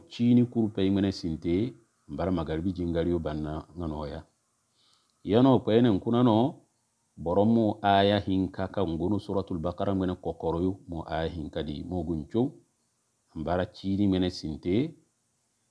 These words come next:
nga no za nun kan norkway kway beeri go ko ci, آمن الرسول بما أنزل إليه من ربه والمؤمنون، ka kway har sura di a kokoro. Yano boro mo hini cino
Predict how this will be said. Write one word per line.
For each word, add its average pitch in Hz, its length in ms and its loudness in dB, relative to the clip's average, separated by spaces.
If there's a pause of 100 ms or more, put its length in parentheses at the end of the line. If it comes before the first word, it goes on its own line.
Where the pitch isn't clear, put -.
nga 85 100 -4
no 80 140 -2
za 82 200 -2
nun 95 160 0
kan 92 160 -2
norkway 87 380 -2
kway 87 160 -6
beeri 87 200 0
go 95 160 -2
ko 107 180 0
ci, 104 360 -4 (680)
آمن 101 320 2
الرسول 90 560 -2
بما 87 680 0
أنزل 92 840 0
إليه 92 500 -2
من 85 160 -2
ربه 90 580 -2
والمؤمنون، 87 720 0 (540)
ka 92 140 -6
kway 98 200 0
har 95 200 2
sura 90 340 0
di 80 240 -6 (140)
a 95 100 -10
kokoro. 80 480 -8 (800)
Yano 107 320 4
boro 107 280 4
mo 151 340 6
hini 127 480 8 (800)
cino 92 540 0